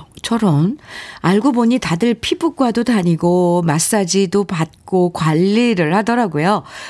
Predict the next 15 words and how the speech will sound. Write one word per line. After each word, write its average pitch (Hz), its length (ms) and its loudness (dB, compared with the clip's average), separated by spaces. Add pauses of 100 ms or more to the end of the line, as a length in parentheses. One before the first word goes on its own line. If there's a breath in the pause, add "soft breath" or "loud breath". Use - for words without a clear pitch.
(120)
저만 247 420 2
흘러가는 269 520 0
세월을 208 400 0
그대로 156 580 0
얼굴에 170 540 -2 (280 loud breath)
맞아버린 165 640 0
것 151 160 -6
같아 214 360 -4
좀 220 340 -2 (360 loud breath)
우울합니다. 147 1300 0 (220 loud breath)
우우. 165 840 0 (280 loud breath)
아이고, 220 580 0
박종욱님. 294 680 0 (100)
<laughs> - 1700 -6
지금부터라도, 180 1160 0